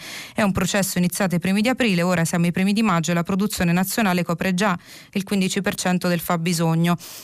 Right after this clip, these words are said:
Non male, a ottobre sarà il cento per cento. Cento. "Nell'immediato darò altri dieci milioni di mascherine ai distributori delle farmacie per integrare i loro approvvigionamenti e fare in modo che si trovano anche lì a centocinquanta,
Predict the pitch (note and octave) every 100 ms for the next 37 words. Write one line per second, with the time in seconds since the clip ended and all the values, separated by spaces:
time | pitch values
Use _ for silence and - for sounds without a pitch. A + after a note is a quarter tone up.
0 | - A#3+ A3 F#3 E3 D#3+ E3+ - A3 G#3+
1 | G3 F3 E3+ G3+ F3+ F3 F3 E3+ E3 E3+
2 | - D#3+ D#3+ D#3 E3+ - - - - A#3
3 | A#3 A3+ G#3+ A3 G3+ F3+ F3+ F3 F3+ F3+
4 | E3+ F3 F3 F3+ F3+ E3+ E3 F3 - F#3+
5 | F#3+ F3+ E3 D#3+ - E3+ F3 F#3 F3+ E3
6 | E3+ F3+ F#3+ A3 - F3+ E3+ E3+ E3+ G3+
7 | G3 F3 E3+ E3+ F#3 D#3+ - E3 E3+ F#3+
8 | G#3 F3 E3 F3+ - A#3 G3 E3+ E3 E3
9 | F#3 - A3 F3 E3 E3+ G#3+ G#3+ F3+ F#3+
10 | A3 - - - - - G3+ G3+ F#3+ F#3
11 | G3 F#3+ F3+ F3 F3+ F3